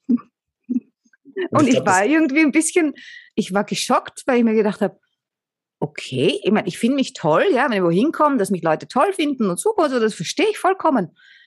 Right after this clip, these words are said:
Speaker 1: Weil ich bin, äh, ich bin jetzt vielleicht keine Erscheinung, ich bin ein, eine Erlautung, <laughs> eine Erhörung, <laughs> eine Erhörung.
Speaker 2: Oh, erhöre mich.
Speaker 1: <laughs> Naja, mich,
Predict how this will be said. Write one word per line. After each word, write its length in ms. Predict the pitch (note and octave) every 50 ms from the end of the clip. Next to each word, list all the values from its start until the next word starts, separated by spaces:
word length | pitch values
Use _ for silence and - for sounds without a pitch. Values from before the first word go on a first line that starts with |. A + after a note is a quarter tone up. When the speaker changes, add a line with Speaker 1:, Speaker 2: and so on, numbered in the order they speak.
| _ _ _ _ _ _ _ _ -
Speaker 1:
Weil 140 | F#3 F#3+
ich 120 | F#3 - -
bin, 320 | - D4 D#4+ E4 D#4+ D4+ C4
äh, 420 | B3 B3 A#3+ A#3 A3+ F3+ - -
ich 220 | G2+ - E3 -
bin 100 | - A3+
jetzt 100 | G3 F#3+
vielleicht 200 | D#3+ G3 F#3 F#3
keine 180 | - G3 F3 C3
Erscheinung, 500 | - D#3+ - - G#3+ C#4 D#4 C#4 A3 F3+
ich 140 | D#3+ D#3+ -
bin 160 | G3 F#3+ F3
ein, 240 | - E3+ F3+ E3 -
eine 200 | D3 F3 E3+ -
Erlautung, 580 | - D#3 D#3+ F3 C4+ - - - D#3 D3 - - - C4 - - - - - - -
<laughs> 480 | - - - _ _ - - - -
eine 120 | - F#3 F#3
Erhörung, 640 | - F3 G3+ G3+ A3 B3+ B3+ F#3 D3+ C3+ A#3+ A#3+ -
<laughs> 40 | -
eine 300 | C4 C4+ D4+ C4 B3+ -
Erhörung. 460 | F3 F#3+ F#3+ A#3+ C4 A3+ G#3 - - - - - A3+ - _ - - G#3+ - - A3+ - - A#3 - - F4 B3 - _ - B3 - _ _ _ _ _ _ _ _ _ _ _ - - -
Speaker 2:
Oh, 200 | C3+ B2+ C#3 C3 -
erhöre 480 | B2 A#2 A2 A#2 A#2 A#2 A2+ A2+ A#2
mich. 340 | G#2+ G#2+ G#2 - D4 - _ _ _ _ _ _ _ _ -
Speaker 1:
<laughs> 400 | F4+ G4 - - - C5+ F#4 F#4 _ _ _ _ _ _ - - F#3+ E4+ - _ - G#4+ G4 -
Naja, 300 | - C#4+ D4+ C#4+ C#4 D4
mich, 300 | C4+ C4 D4+ D#4+ - -